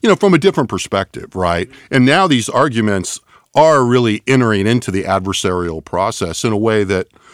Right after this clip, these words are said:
Speaker 1: you know, I suppose I should have anticipated, but I hadn't really thought through that this would be so front and center. I mean,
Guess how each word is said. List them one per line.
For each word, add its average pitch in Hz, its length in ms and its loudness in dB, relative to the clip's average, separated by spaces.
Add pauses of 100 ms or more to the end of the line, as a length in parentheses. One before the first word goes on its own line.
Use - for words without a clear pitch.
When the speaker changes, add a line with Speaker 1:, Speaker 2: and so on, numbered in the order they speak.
(140)
Speaker 1:
you - 80 0
know, 143 80 4
I 135 60 4
suppose 165 440 0
I 127 60 0
should 120 220 -4
have 107 100 -2
anticipated, 87 960 -6 (480)
but 139 120 2
I 131 40 4
hadn't 165 200 0
really 117 220 0
thought 104 380 -2
through 113 500 2
that 87 280 -2 (340)
this 170 220 2
would 123 160 -2
be 113 140 -2
so 139 280 -2
front 95 260 -4
and 90 80 -12
center. 113 360 -4
I 95 60 -6
mean, 101 260 -2